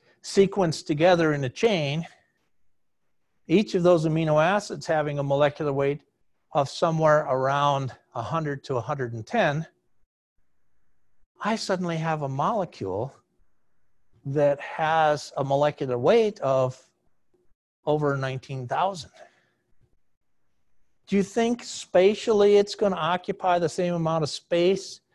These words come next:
as that water molecule? No.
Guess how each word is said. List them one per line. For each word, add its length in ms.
as 120
that 160
water 220
molecule? 580
No. 180